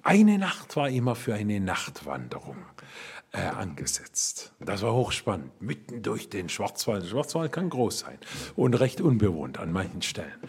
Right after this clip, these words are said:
Und dann geht's, dann kriegt man einen Ortskundigen. Wir haben einen guten Freund dort, der jede Ecke von diesem Wald kennt als Waldarbeiter.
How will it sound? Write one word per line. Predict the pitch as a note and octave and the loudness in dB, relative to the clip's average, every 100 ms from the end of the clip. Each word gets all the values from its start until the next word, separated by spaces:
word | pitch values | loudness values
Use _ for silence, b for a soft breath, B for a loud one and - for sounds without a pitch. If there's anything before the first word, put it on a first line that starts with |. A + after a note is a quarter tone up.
| B B B B | B B B B
Und | - C3 | 2 6
dann | C#3+ D#3+ | 6 6
geht's, | D3+ D#3 D#3 - | 6 4 4 4
dann | C3 C3 | 4 4
kriegt | C#3 - | 0 2
man | C3 | 2
einen | B2 B2 A#2+ A2+ | 4 4 4 2
Ortskundigen. | G#2 A#2+ - - C3 B2+ A#2+ A2+ A#2 | 2 0 0 4 6 6 4 2 4
Wir | A2 G2+ | 4 4
haben | G#2 | 4
einen | G#2 | 2
guten | G#2+ A#2+ G#2+ | 2 0 -2
Freund | G#2+ A2 A#2 G#2 | 0 2 2 2
dort, | G2 F#2+ | 0 -2
der | F#2+ | -4
jede | F#2+ F#2+ G2+ G#2 A2+ A2 A2 A2 | -4 -6 -6 -4 -2 -2 -4 -6
Ecke | C3+ A#2+ F#2+ | -4 -4 -4
von | G2+ | -2
diesem | G2 F#2+ F#2+ | -2 -2 -2
Wald | G#2 A2 - | -2 -2 -2
kennt | A2 G#2+ | 0 2
als | G2+ G2+ | 0 0
Waldarbeiter. | G2 A2+ G#2 G2+ G2+ G2 | -2 0 0 0 -2 -4